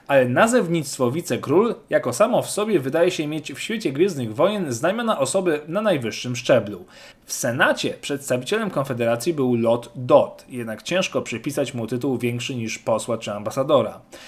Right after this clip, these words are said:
Oficjalne strony na temat Gwiezdnych Wojen stwierdzają po prostu, iż wicekról to przywódca Konfederacji Handlowej. I tyle.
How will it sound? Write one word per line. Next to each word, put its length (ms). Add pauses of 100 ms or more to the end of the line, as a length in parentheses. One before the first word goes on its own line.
(200)
Oficjalne 580
strony 300
na 100
temat 280
Gwiezdnych 460
Wojen 300
stwierdzają 580
po 80
prostu, 340
iż 180
wicekról 440 (360)
to 140
przywódca 600
Konfederacji 640
Handlowej. 500 (420)
I 160
tyle. 340